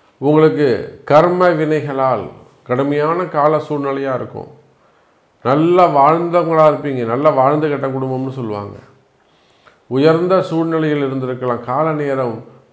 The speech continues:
மாத்தி போயிருக்கு. தேவையில்லாத வீண்பழி அவமானங்கள், தேவையில்லாத ம-, வீண்பழி அவமானங்கள், செய்யாத குற்றங்களுக்கான தண்டனைகள். அப்ப அந்த மாதிரி கடுமையான கால நேரங்கள் இருக்குமே, ஆனால்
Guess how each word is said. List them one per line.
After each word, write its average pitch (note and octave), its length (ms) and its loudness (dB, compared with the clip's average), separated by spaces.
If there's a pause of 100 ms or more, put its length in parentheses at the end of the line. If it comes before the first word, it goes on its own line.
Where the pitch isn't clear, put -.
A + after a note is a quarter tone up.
(100)
மாத்தி D#3+ 360 -4
போயிருக்கு. B2 280 -6
தேவையில்லாத D#3+ 640 -2
வீண்பழி D3+ 540 -6
அவமானங்கள், C3+ 760 -10 (1080)
தேவையில்லாத F3 840 2
ம-, D3 300 -4
வீண்பழி D#3 500 -2
அவமானங்கள், C#3+ 680 -2
செய்யாத E3+ 1120 -2 (1120)
குற்றங்களுக்கான D#3+ 1040 2
தண்டனைகள். D#3 760 -6 (1500)
அப்ப D#3 240 4
அந்த C#3 220 2
மாதிரி E3 320 2
கடுமையான D#3 760 2
கால D3 500 -2
நேரங்கள் C3 480 -2
இருக்குமே, A#2+ 540 -6
ஆனால் A#2+ 440 -2